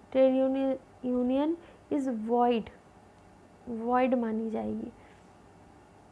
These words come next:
Answer है सी, one, two, three, Society Registration Act, Cooperative Societies Act और Companies Act। ये तीनों अलग-अलग act हैं। अगर ये तीनों act किसी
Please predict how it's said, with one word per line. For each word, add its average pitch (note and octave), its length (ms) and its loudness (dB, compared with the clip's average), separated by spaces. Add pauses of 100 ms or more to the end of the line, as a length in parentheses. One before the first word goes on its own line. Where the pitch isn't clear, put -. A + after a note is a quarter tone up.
(1040)
Answer B3 440 2
है C#4+ 180 0
सी, - 300 -12 (280)
one, C4 240 2
two, - 220 -4 (100)
three, - 160 -10 (360)
Society B3 580 -2
Registration A#3+ 880 -2
Act, D4+ 300 -4 (200)
Cooperative A#3 600 0 (120)
Societies A#3+ 680 0
Act D4 280 -2
और D4 200 -2
Companies A3 600 -4
Act। - 360 -14
ये C#4+ 200 -2
तीनों C4 360 -4
अलग-अलग B3 500 -2
act A#3+ 340 -8
हैं। D4+ 160 -4 (480)
अगर B3+ 180 2
ये C4 180 6 (120)
तीनों B3+ 320 -2
act B3 300 -6 (120)
किसी B3 280 -4